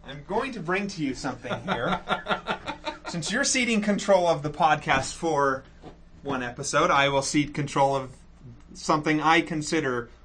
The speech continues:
Speaker 1: of value. Uh, I, I set before you the Aflac duck.
Speaker 2: Duck. <laughs>
Speaker 1: Now, it's one of these little squeeze toys. I think it's supposed to, you know, be a little, uh,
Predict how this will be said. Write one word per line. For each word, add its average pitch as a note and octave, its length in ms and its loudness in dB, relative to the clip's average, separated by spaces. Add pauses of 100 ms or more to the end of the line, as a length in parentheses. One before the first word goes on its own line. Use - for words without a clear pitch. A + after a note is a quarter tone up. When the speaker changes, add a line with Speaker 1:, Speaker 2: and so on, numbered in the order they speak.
Speaker 1:
of C3+ 180 -2
value. C#3 480 2 (420)
Uh, C3+ 320 6
I, D3 220 2 (220)
I C3+ 380 0 (300)
set - 300 2
before G#3 320 6
you D#3+ 380 4 (680)
the - 160 0
Aflac F#3+ 680 0 (140)
duck. D3 320 4
Speaker 2:
Duck. - 80 -8
<laughs> - 60 -14 (720)
Speaker 1:
Now, A3 140 8
it's A3 100 2
one B3 100 6
of A#3+ 60 4
these G#3+ 160 2
little G3 160 2
squeeze F3 500 4
toys. D#3+ 400 4
I D#3 100 4
think D#3 200 -2
it's D#3 100 2
supposed D3+ 320 0
to, C#3+ 220 4
you D3+ 100 0
know, B2+ 160 0
be B2 220 -2
a B2 100 -2
little, A#2+ 480 -6
uh, G#2+ 240 -4